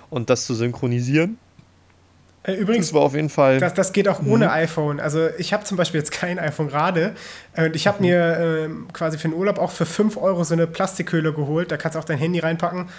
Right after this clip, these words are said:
Speaker 2: kannst auch unter Wasser drehen. Also auch für die Leute, die jetzt
Speaker 1: Also ich glaube, das
Speaker 2: nicht ein
Speaker 1: iPhone
Speaker 2: iPhone
Speaker 1: ist
Speaker 2: haben.
Speaker 1: nicht super wasserdicht.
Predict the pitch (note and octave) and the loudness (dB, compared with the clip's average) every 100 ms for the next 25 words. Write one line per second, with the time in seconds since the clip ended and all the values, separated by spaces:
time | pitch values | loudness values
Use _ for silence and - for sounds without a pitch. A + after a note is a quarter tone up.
0 | - E3 D#3+ D#3+ D#3 C#3+ C#3+ D3+ C#3 C#3 | -6 -4 -2 0 0 -2 -2 -4 -4 -6
1 | C#3 D3+ D#3+ D#3+ D#3+ E3 F3 D#3+ D#3+ D#3 | -4 -2 -2 -2 0 2 2 0 -2 0
2 | A2+ A2+ - A#2+ C3+ B2+ B2 F3 E3+ C3 | 0 0 2 4 4 2 2 4 4 2
3 | C3+ C#3+ C#3 A#2+ - A#2 - G2+ F#2 - | 2 0 0 -2 -4 -4 0 0 0 -2
4 | G2+ F#2 - - | -2 -4 -6 -14